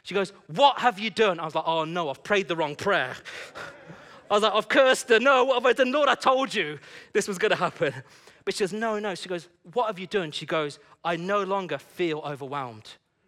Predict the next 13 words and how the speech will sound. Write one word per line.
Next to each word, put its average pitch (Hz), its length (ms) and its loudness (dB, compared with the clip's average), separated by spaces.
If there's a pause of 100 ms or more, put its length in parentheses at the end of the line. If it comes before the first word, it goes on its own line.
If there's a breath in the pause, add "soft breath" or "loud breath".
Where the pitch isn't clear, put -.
(500)
She - 60 -20
goes, 190 120 -2
"I 196 40 -2
feel 220 220 0
fine." 185 460 -4 (1300)
She - 60 -6
says, 220 100 0
"I 220 60 2
feel 269 420 2
absolutely 240 580 0
fine." 240 360 2
She 220 100 -8
says, 262 280 2